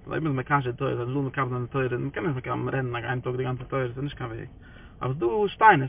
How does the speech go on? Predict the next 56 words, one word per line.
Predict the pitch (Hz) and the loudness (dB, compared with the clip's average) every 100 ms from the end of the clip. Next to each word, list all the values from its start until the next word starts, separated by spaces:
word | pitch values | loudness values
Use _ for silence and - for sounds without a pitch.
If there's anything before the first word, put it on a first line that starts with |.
| - | 0
דו, | 190 170 - | 2 2 2
דו | 190 196 165 165 | 2 4 4 4
א | 143 | 2
טעלעפאן-בוק, | 180 175 147 120 113 - | 2 2 0 -4 -4 -2
דו | 165 156 | 2 2
א | |
סעלעס | 139 156 147 | 4 2 2
א | |
דיברעס, | 139 135 127 | 0 0 -2
דאס | 160 | -4
איז | 196 | -2
אזוי | 190 | 2
ווי | 190 | 4
א | 180 | 4
טעלעפאן, | 180 160 | 4 2
דאס | 151 | 2
איז | 175 | 0
ווי | 160 | 0
א | 147 180 170 160 139 127 - | 0 0 4 8 8 6 -2
צען | 175 160 139 - - - | 0 0 -2 -12 -20 2
וועגן, | 165 160 | 4 6
ווי | 165 | 4
זיי | 160 | 4
מיר | 151 | 2
קומען | 170 151 | 2 6
טון | 165 | 6
צו | 143 127 | 6 0
דער | |
גאנצע | 127 123 - | 0 -2 -2
טויער, | 127 127 | -2 -2
צען | 143 143 | 0 0
וועגן | 135 135 135 | 2 2 2
אריינצוגיין | 135 139 139 - 120 | 4 4 4 -2 -6
אין | 120 | -6
דעם. | 113 110 - - - - - - - | -6 -10 -12 -18 -20 -20 -20 -14 -8
אבער | 123 | -2
עס | |
איז | 123 | 6
נאר | 175 190 | 8 10
עפעס | 190 123 | 8 2
ווערט, | 151 160 127 | 4 4 4
אויב | 139 | 2
מיר | 151 135 | 2 2
אזוי | |
האבן | 127 123 | -2 -4
געזאגט, | 127 147 127 | -2 -4 -2
אויב | 135 | -2
מיר, | 135 117 - - | 0 -4 -8 -2
אויב | 139 | 0
מיר | 147 127 - - - - | 2 2 -2 -14 -20 2
האבן | 147 - | 2 2
אין | 131 | -2
דער | 120 | 4
האנט, | 143 139 | 6 4
א | 117 | 0
טויער, | 135 | -2